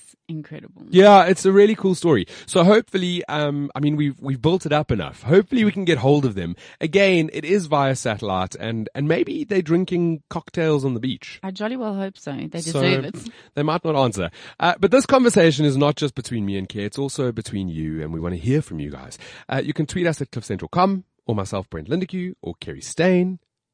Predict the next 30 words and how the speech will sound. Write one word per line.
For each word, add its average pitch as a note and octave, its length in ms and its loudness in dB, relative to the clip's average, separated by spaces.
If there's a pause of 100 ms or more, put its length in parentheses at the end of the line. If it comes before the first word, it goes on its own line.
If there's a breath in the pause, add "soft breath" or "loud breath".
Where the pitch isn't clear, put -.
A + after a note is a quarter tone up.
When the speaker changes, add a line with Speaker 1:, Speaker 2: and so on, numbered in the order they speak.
(220)
Speaker 2:
Or F2+ 140 -6
you D#2+ 80 -8
can D#2+ 140 -12
send E2 180 -14
a - 40 -12
message F3+ 540 -4
Speaker 1:
Yes. A#3+ 280 -12 (160)
Speaker 2:
via F2 320 -4
our F2+ 180 -8
official E3+ 400 -4
WeChat A#3 380 -2
account. A3+ 240 2
Speaker 1:
Send G3+ 160 0
a G3 100 0
pigeon. B3+ 1000 2
Speaker 2:
Send C#3+ 220 0
a A2 60 0
pigeon. C4 680 4
Send F3 220 0
some B2 100 -2
smoke B3 360 0
signals. C4 560 2
Or A#3+ 180 4
you A#3 80 4
can A3 100 0
give G#3 140 -2
us G3+ 140 0
a F#3 40 -2
call C#3 340 4
on C#3+ 220 -4